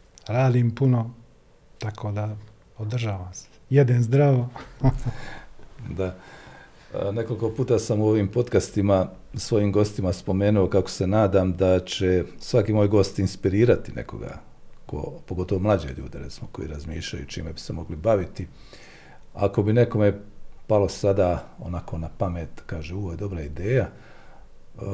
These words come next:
Speaker 2: koje su predispozicije, na što da obrate pažnju ako bi se, recimo, bavili mladi ljudi ovim?
Speaker 1: A, mi smo već inspire-, ovaj, bili smo inspiracija, da kažem,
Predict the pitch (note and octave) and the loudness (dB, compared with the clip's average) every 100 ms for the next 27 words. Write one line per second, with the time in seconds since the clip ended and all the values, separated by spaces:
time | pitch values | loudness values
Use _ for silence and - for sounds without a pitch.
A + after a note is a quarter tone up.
0 | F#2 - C#3+ G#2+ F#2+ - G2 F#2+ - G2 | -4 6 6 6 2 0 0 -2 -2 -2
1 | F#2 G#2 G#2 - E2+ E2+ - A#2 G2 G#2+ | 0 0 0 -4 -6 -6 0 4 8 8
2 | G2 E2 F#2 - G#2 G#2 E2+ C#2 D2 D2 | 6 2 -4 0 2 2 0 -8 -10 -10
3 | D2+ C#2 D2 C2+ D2+ B1+ B1+ C2 - - | -10 -10 -10 -8 -8 -8 -10 -12 -12 -12
4 | C2+ C2 A#1+ - - - - - - - | -12 -12 -12 -14 -16 -18 -18 -14 -14 -16
5 | - - - C3 C3+ C#3 C#3 C#3 C3+ D3+ | -20 -20 -4 4 6 6 8 8 8 8
6 | D3 - C3+ D3 D#3 - - A#2+ - A#2+ | 8 8 8 8 6 -4 -2 -2 0 -2
7 | A#2 C3 C3 C3+ A#2 G#2+ G#2+ G#2+ C3 C3 | 0 0 0 0 0 0 0 2 6 6
8 | - A2+ A2 A2 - - - - - - | 4 -2 -2 -4 -10 -20 -20 -20 -20 -20
9 | - - - - C3+ - C3+ B2+ C3 C3 | -20 -20 -20 0 0 4 4 6 4 0
10 | A2+ G#2 G#2 A#2 G#2+ G#2 G2+ G2+ | -4 -4 -4 -4 -4 -4 -4 -6